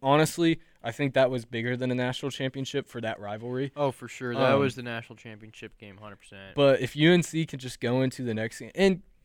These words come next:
Speaker 1: same with Kansas, though. I'm not saying Villanova was their national championship, but they played a lot of their best basketball before.
Speaker 2: David McCormick is six ten, two fifty from the Bronx.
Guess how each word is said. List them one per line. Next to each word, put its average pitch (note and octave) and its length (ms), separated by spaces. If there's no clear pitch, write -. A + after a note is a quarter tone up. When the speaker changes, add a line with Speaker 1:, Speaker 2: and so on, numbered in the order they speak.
Speaker 1:
same B3 280
with A3 120
Kansas, G#3 380
though. C3+ 160
I'm E3+ 100
not G#3+ 140
saying E3+ 160
Villanova C#3 380
was A#2+ 120
their A#2 120
national A#2+ 320
championship, B2+ 520
but A2 100
they F3 180
played D3 540
a A2 100
lot C3 280
of C3 80
their B2+ 140
best B2+ 300
basketball B2 640
before. G#2+ 640
Speaker 2:
David E3+ 320
McCormick D3+ 640
is B2 400
six - 440
ten, D#3+ 360
two E3+ 200
fifty E3+ 460
from D3 420
the C3 100
Bronx. A2+ 720